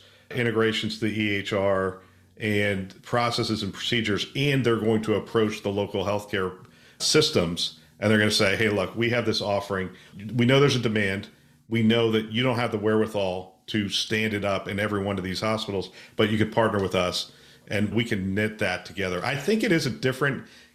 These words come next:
capability. I think we think, "Oh, the health systems do this i-, on the campus, therefore they will do it in the home." And I think they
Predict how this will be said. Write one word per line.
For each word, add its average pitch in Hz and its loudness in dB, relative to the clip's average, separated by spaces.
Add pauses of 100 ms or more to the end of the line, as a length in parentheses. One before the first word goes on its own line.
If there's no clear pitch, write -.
capability. 117 0
I - -4
think 151 2
we 123 4
think, 135 -2
"Oh, 120 2
the 101 -2
health 139 0
systems 120 -2
do 120 0
this 107 -2 (600)
i-, 120 -4
on 120 2
the 107 0
campus, 123 -2
therefore 117 2
they 104 2
will 98 -2
do 104 -2
it 95 -2
in 95 -4
the 90 -8
home." 95 -4 (240)
And 110 -2
I 113 2
think 190 2
they 113 2